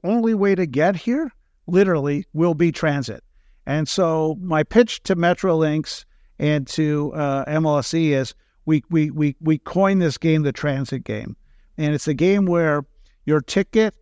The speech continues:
gets you on transit, whether it's T T C or, or, or go, uh, and gets you to the venue. And that we try to really target, like, that, you know, ninety-five percent plus,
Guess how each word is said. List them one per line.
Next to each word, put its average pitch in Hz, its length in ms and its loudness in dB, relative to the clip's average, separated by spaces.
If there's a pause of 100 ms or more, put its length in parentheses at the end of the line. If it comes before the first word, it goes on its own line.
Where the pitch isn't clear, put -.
(160)
gets 165 320 2
you 165 300 -2
on 151 260 -2
transit, 156 480 -2
whether 139 220 0
it's - 120 -6
T 185 200 -2
T 214 180 0
C 156 480 0
or, 139 540 -2
or, 135 480 0
or 135 200 0
go, 135 440 -4 (400)
uh, 143 260 -4
and 147 180 0
gets 175 220 2
you 175 80 0
to 170 140 0
the 151 100 2
venue. 170 540 0 (380)
And 160 320 0
that 170 200 2
we 175 140 0
try 247 240 2
to 269 60 2
really 233 220 4
target, 190 560 2
like, 151 260 -2
that, 156 200 0 (100)
you 156 120 -2
know, 151 80 0
ninety-five 170 840 0 (120)
percent 165 480 -2
plus, 175 480 0